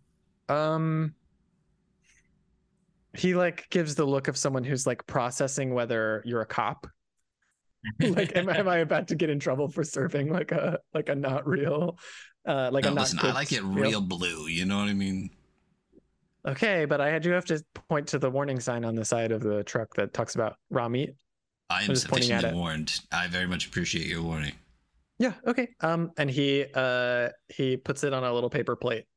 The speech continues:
Speaker 1: and hands it to you.
Speaker 2: That's so perfect. Thank you so much, Benjamin.
Speaker 1: Yeah,
Speaker 2: Um,
Speaker 1: no
Speaker 2: and
Speaker 1: pro-, no
Speaker 2: I,
Speaker 1: problem.
Speaker 2: I, I would like to walk past the chef still freaking out till I'm close enough to the meat, and I would just like to, like, take the paper off and just, like,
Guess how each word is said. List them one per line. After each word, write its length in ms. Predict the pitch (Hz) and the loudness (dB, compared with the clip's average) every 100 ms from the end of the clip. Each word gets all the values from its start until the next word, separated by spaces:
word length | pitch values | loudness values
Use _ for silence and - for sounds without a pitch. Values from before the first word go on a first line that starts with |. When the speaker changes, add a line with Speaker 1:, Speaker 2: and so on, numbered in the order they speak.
| - | -10
Speaker 1:
and 120 | 127 | -6
hands 240 | 113 113 127 | -2 -2 -2
it 120 | 113 | -4
to 80 | - | -2
you. 220 | - 147 - | -2 -4 -4
Speaker 2:
That's 200 | - - - | -6 -2 0
so 220 | - 85 | 0 -2
perfect. 400 | - 76 78 - | -4 -2 -2 -2
Thank 160 | 85 | 0
you 40 | 80 | 0
so 120 | 82 | -2
much, 180 | 76 - | -2 -2
Benjamin. 440 | 73 73 71 69 _ _ _ _ - _ _ - | -4 -4 -6 -6 _ _ _ _ -20 _ _ 2
Speaker 1:
Yeah, 120 | 262 | 2
Speaker 2:
Um, 180 | 202 190 | 4 2
Speaker 1:
no 80 | 196 | 2
Speaker 2:
and 80 | 208 | 2
Speaker 1:
pro-, 60 | 208 | 2
no 100 | 208 | 2
Speaker 2:
I, 20 | |
Speaker 1:
problem. 420 | 226 240 151 143 - _ _ _ _ _ - | 2 2 0 -4 -8 _ _ _ _ _ -2
Speaker 2:
I, 20 | |
I 160 | 113 101 | 0 2
would 100 | 147 | 0
like 100 | 156 | -2
to 60 | 143 | 0
walk 280 | 120 - - | -2 -4 -4
past 560 | - 92 101 - - - | -2 0 0 -4 -6 -2
the 80 | |
chef 320 | 120 123 127 - | 0 0 -2 -4
still 240 | - 120 | -2 -2
freaking 400 | - 131 131 120 | -2 -2 0 0
out 280 | 117 143 151 - _ _ - | -2 -4 -10 -20 _ _ -4
till 180 | 104 98 | 0 0
I'm 160 | 95 | -2
close 320 | 87 107 104 | -2 -2 0
enough 300 | 110 104 - | 0 -2 -2
to 120 | - 107 | -4 0
the 80 | 98 | 0
meat, 300 | 95 131 - | 0 -2 -2
and 100 | 98 | -2
I 60 | 95 | 0
would 140 | 139 | -2
just 180 | - - | -2 -2
like 140 | 107 | -4
to, 260 | - 104 90 - _ _ - | -2 -2 -4 -8 _ _ -6
like, 340 | 104 92 - - | -2 -2 -4 -4
take 180 | 101 120 | -4 -2
the 80 | |
paper 380 | 104 95 113 110 | -4 -2 -2 -2
off 320 | 117 139 - - | -2 -4 -6 -2
and 160 | 190 | 0
just, 160 | 190 - | 0 0
like, 300 | 185 180 | -2 -4